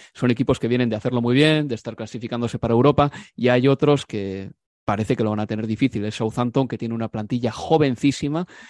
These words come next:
o el propio Bournemouth, que cuando tiene un mal día le meten un pilón de goles, y de hecho es, eh, junto con el Nottingham Forest, el equipo que tiene un peor diferencial de tantos a estas alturas de la temporada. Leo, Manuel,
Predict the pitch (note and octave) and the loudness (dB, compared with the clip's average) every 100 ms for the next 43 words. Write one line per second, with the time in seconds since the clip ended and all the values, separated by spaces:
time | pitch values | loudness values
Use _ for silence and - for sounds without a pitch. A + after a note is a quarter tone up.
0 | - _ - C3+ C3 B2+ D3+ F3+ D#3+ E3 | -20 _ 0 4 4 2 0 2 2 2
1 | F#3+ G#2 - G#2+ G2+ G#2 A#2+ C3 C3+ A#2+ | 0 -6 -6 -8 -6 -4 -2 -2 0 0
2 | B2 D3 C3+ G#2+ D3 C#3 D#3 - C3 B2 | 0 0 -2 -4 -6 -6 -8 -4 -2 0
3 | D3+ A2+ B2+ F#3+ G#2 - A2 B2 - D#3 | -2 -6 -6 -6 -8 -12 -12 -10 -6 -2
4 | B2+ - A#2 C3 B2+ A#2+ A2+ A2+ C3 C#3 | -4 -4 -8 -4 -2 0 0 0 0 -2
5 | B2+ C#3 C3 C#3+ - A2+ A2 B2 C#3 B2 | -4 -4 -6 -6 -8 -6 -4 -2 -2 0
6 | B2+ C3 B2+ A#2 _ - A#2+ D3 D3+ A2 | 0 -2 -2 -8 _ -6 2 2 2 -2
7 | - G#2+ B2 A2+ A2 A#2 B2+ - - - | -8 -8 -6 -4 -4 -4 -4 -6 -12 -6
8 | A#2 - A#2+ A#2 B2+ A#2+ A2+ G#2+ G#2+ G2+ | -4 -4 -4 -2 0 0 0 0 -2 -2
9 | A2 A2 B2 F3 E3 D#3+ F3+ | -2 0 4 4 4 2 2